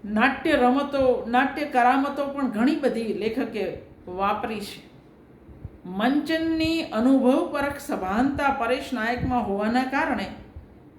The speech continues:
એ બેઉ અશ્વ પર સવારી કરી શક્યા છે. આ નાટક ભલે ન ભજવ્યું હોય લોકોએ, પણ આ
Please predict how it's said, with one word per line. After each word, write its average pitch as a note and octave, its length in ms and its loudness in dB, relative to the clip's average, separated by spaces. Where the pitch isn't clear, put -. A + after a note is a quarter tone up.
એ A#3+ 360 2
બેઉ B3+ 340 2
અશ્વ B3 380 0
પર A#3+ 200 0
સવારી G#3+ 480 -4
કરી A3+ 240 -4
શક્યા C#3+ 400 -10
છે. - 240 -20
આ A3+ 140 2
નાટક D4+ 480 2
ભલે C#4 320 2
ન D4 120 0
ભજવ્યું C4+ 460 2
હોય A#3+ 140 4
લોકોએ, G3+ 500 -2
પણ B3+ 260 2
આ A3+ 120 -2